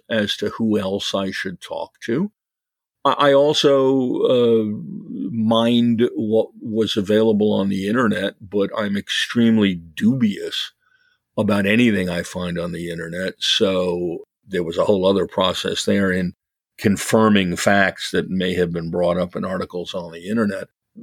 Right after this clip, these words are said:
And, you know, it, it's interesting. You, you find fascinating people along the way.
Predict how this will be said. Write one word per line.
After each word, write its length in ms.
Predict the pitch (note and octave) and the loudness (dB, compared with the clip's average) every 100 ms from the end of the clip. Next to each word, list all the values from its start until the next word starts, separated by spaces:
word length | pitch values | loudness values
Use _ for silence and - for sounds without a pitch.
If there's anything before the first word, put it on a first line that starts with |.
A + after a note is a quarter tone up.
| - C3 | -10 -2
And, 440 | C3 C3 C3 B2+ - | 0 0 -2 -6 -2
you 140 | E3 | 2
know, 160 | C3+ A2+ | 4 4
it, 160 | C3+ - | 2 2
it's 220 | C3 - | 2 4
interesting. 540 | C#3 B2 A2+ - G#2+ | 2 2 -2 0 2
You, 160 | G#2 G2+ | 2 2
you 140 | A2+ | -2
find 560 | G2+ - A#2+ A2 G#2+ F#2 - | -2 -2 0 2 2 -2 -8
fascinating 880 | - A2 G#2+ - G#2 G2+ F#2+ G2 - | -4 0 0 0 0 0 0 -4 -6
people 360 | - A2 - G2+ | -4 -4 -4 -4
along 640 | G2+ G#2 G2+ F#2+ F#2+ E2+ - _ _ | -4 -4 -4 -6 -6 -8 -16 _ _
the 240 | G2 F2 G2 | -8 -2 2
way. 380 | A#2+ G2+ F2 | 4 2 0